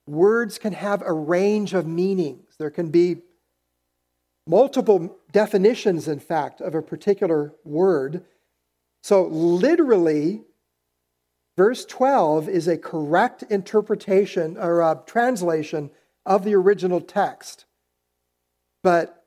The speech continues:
I think that the New Living Translation does a good job of interpreting the verse, verse twelve, to say what it means.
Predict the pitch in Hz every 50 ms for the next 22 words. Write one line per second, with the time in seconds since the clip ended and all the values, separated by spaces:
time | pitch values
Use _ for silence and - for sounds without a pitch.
0 | _ _ _ _ _ _ _ _ - 175 170 165 - - 247 294 320 302 - -
1 | 208 - - 180 156 156 160 190 233 247 247 240 233 196 170 156 170 170 170 233
2 | 269 277 269 269 - 254 240 247 220 226 208 214 226 220 220 - 262 294 294 285
3 | - _ _ _ _ _ _ _ _ _ _ _ _ _ _ _ _ _ _ _
4 | _ _ _ _ _ _ _ _ _ _ _ _ _ _ _ - - 180 170 170
5 | 170 147 135 165 196 226 208 165 147 185 180 190 226 220 202 175 160 156 151 147
6 | 170 156 - _ _ _ - - 170 160 160 156 156 151 147 - - - 175 160
7 | 151 - - - - - 320 339 339 - 214 175 165 151 147 147 147 151 135 127
8 | 143 135 139 175 185 - - 165 156 147 - - - - 226 226 190 147 139 147
9 | 147 - _ _ _ _ _ _ _ _ _ _ - 190 170 - - - 202 196
10 | 190 190 185 - - - - 208 175 185 196 202 196 190 - - 170 165 175 185
11 | 190 190 180 156 139 127 - - _ _ - - - - -